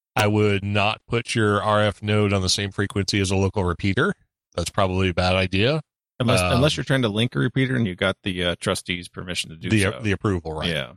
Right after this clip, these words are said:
Speaker 2: yeah.
Speaker 1: But just pick some random unused frequency. Um, I find it useful to be able to, like, walk around the yard with a handy talkie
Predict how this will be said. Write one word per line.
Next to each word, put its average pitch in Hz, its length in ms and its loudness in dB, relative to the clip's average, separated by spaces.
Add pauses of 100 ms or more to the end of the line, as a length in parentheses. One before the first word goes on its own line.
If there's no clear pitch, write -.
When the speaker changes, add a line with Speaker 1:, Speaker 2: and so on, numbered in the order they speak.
(140)
Speaker 2:
yeah. 50 240 -20 (260)
Speaker 1:
But 131 100 0
just 160 200 -2
pick 156 180 0
some 120 320 -2
random 110 560 0
unused 107 480 2
frequency. 101 640 -2 (340)
Um, 85 500 -2 (580)
I 120 80 2
find 113 220 -2
it 101 40 -4
useful 101 340 -2
to 95 60 -2
be 95 80 0
able 95 160 -2
to, 92 60 -2
like, 90 200 0
walk 95 220 0
around 92 220 0
the 90 80 0
yard 95 240 2
with 92 140 0
a 87 40 2
handy 98 220 0
talkie 90 460 -2